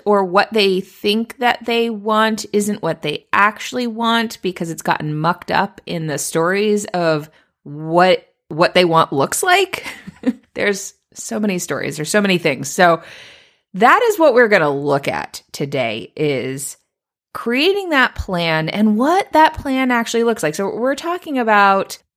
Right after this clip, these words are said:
being versus doing, not that either one is right or wrong, but just to differentiate the two and also look at how they interact together. The structure of a plan.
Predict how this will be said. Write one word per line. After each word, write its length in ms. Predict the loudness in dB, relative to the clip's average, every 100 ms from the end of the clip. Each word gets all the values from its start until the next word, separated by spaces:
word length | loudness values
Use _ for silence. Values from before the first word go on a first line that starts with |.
| -8
being 420 | -4 -2 0 0
versus 460 | 2 0 0 -6 -6
doing, 600 | -2 2 2 2 -2 -4 -2
not 460 | 2 4 4 2 -2
that 280 | 0 0 -2
either 340 | -4 0 0
one 640 | 0 -2 -2 0 0 0 0
is 340 | -2 -4 0
right 240 | 2 2 0
or 100 | -4
wrong, 540 | 2 4 4 4 -2
but 180 | -6 -8
just 300 | -6 -6 -4
to 80 | -8
differentiate 1160 | -4 -2 -2 -4 -4 0 0 0 0 0 0 0
the 100 | -2
two 420 | -2 -2 0 0
and 160 | 2 2
also 320 | 2 2 0
look 220 | 0 -2
at 100 | -2
how 320 | 2 2 2
they 320 | 2 2 2
interact 640 | 0 -2 -2 0 0 -2 -10
together. 540 | -2 0 0 -2 -6 _ _ _
The 100 | -4
structure 1120 | -4 -4 -8 -6 0 0 -2 -2 0 0 -2 -2
of 260 | 4 4 4
a 160 | 2 -2
plan. 800 | -6 -8 -4 -4 -4 -2 -2 -4